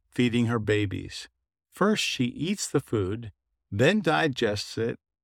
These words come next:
then distributes it to the hungry beaks of her chicks. Based on this analogy, if I want to love well, I must first be loved well. The ideal father-son relationship is that of God the Father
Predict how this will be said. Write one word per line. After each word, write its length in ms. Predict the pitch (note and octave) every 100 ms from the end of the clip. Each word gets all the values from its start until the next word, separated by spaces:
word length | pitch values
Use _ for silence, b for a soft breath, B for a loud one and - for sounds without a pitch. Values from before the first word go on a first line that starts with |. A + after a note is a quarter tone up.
| _
then 200 | B2 D#3
distributes 800 | E3 D#3+ - - G#3+ A#3+ C#3+ G#2
it 200 | A2 A2 -
to 160 | - B2+
the 160 | A#2+
hungry 640 | G#2 - D#3+ D#3 D#3 D3+ C3+ _
beaks 400 | B2 C3 C3 -
of 200 | - A#2+
her 140 | B2+ B2
chicks. 640 | - B2 G2 - - - _ _ _ _ _ _ _ _ _
Based 260 | F3 -
on 180 | F3 C#3
this 220 | D3+ B3
analogy, 800 | A3 D3 A2+ G#2+ A2+ G2+ C3+ F3+ C#3+ _
if 220 | - B2
I 120 | C3 B2+
want 340 | B2+ D3+ D3
to 140 | - A#2+
love 360 | A2 E3 G#3+
well, 440 | B2 G2+ G2+ B2 B2+ _ _ _ _
I 140 | C3
must 300 | C#3+ D3 C#3+
first 640 | - - C3+ C#3+ - - - _ _ -
be 240 | A#2+ D#3
loved 640 | D3 D#3 E3+ F#3+ E3 G#2+ -
well. 540 | G#2+ G#2+ G2+ F2+ - _ _ _ _ _ _
The 160 | - B2
ideal 500 | C#3 G#3+ F3+ F#3 F3+
father-son 760 | - E3 E3 E3+ D#3 - D#3 D#3
relationship 920 | D3+ C3+ A#2 A2+ - G#2+ - A2+ -
is 180 | A2 G2+
that 340 | A#2+ B2+ C#3
of 180 | G2+ F#2+
God 340 | A#2 A#2 B2+
the 100 | C#3
Father 600 | B2+ - A2 G2 G#2 G#2+